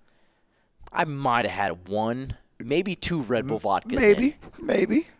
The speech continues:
Speaker 1: And I gave 'em a, <laughs> "Hey, what's up?
Speaker 2: What up, girl? How you
Speaker 1: What
Speaker 2: doing?"
Speaker 1: up?
Speaker 2: Yeah,
Speaker 1: What
Speaker 2: yeah,
Speaker 1: up?
Speaker 2: yeah.
Speaker 1: And they turn
Speaker 2: Yeah.
Speaker 1: around, and I gave 'em the, the scary line of, like, "Hey, what? Hey, come have a drink with us." And they were like,
Speaker 2: <laughs>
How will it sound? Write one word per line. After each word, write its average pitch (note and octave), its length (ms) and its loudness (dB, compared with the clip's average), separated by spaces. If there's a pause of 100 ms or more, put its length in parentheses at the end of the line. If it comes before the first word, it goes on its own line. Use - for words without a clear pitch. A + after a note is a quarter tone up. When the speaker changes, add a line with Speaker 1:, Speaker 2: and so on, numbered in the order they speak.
(140)
Speaker 1:
And C3+ 100 -2
I C#3+ 60 2
gave A#2+ 320 0
'em A#2 120 -2
a, A2+ 100 -6 (800)
<laughs> - 680 -20
"Hey, A#4+ 720 2
what's F3 340 0
up? A#3 220 2
Speaker 2:
What A#4+ 160 4
up, F4 300 6
girl? - 100 8
How A#4+ 280 6
you A#4+ 160 4
Speaker 1:
What A#4+ 140 6
Speaker 2:
doing?" G#4+ 100 8
Speaker 1:
up? D#4 140 6
Speaker 2:
Yeah, A#3+ 80 6
Speaker 1:
What - 80 4
Speaker 2:
yeah, - 520 6
Speaker 1:
up? - 60 2
Speaker 2:
yeah. G#3+ 60 2
Speaker 1:
And F#3+ 100 -2
they F#3+ 120 2
turn F#3 180 2
Speaker 2:
Yeah. F#3 140 2
Speaker 1:
around, F#3+ 420 2
and C#3+ 240 -2 (340)
I B2 100 -4
gave D3 240 2
'em D3+ 160 -2
the, C3 240 2 (100)
the A#2 100 -4
scary D3 580 2
line C3+ 340 2
of, C3 120 0
like, D#3+ 220 2
"Hey, C#4+ 380 4
what? C4 160 4
Hey, B3+ 600 -2
come B3+ 160 -4
have C#4 160 2
a C#4+ 40 -2
drink B3+ 360 0
with A3+ 140 0
us." D3+ 260 6
And A#2 100 4
they B2 140 6
were G3+ 80 10
like, A#2 280 8 (420)
Speaker 2:
<laughs> - 280 -20